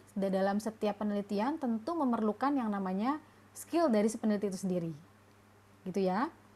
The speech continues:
Em, kita mencoba untuk memaknai dari si online komunitas atau interaksi-interaksi yang ada. Gitu ya. Eh, nah, menariknya ketika saya meneliti dari,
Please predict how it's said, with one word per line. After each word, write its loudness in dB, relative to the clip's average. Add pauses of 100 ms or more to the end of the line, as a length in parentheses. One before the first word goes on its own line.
(300)
Em, 4 (480)
kita -4
mencoba 4
untuk -2
memaknai 0 (400)
dari 0
si 0 (560)
online 2
komunitas 0
atau -2
interaksi-interaksi 0
yang 0
ada. 2 (800)
Gitu 2
ya. 4 (560)
Eh, 4
nah, 6
menariknya 2
ketika -2
saya 0
meneliti 0
dari, 2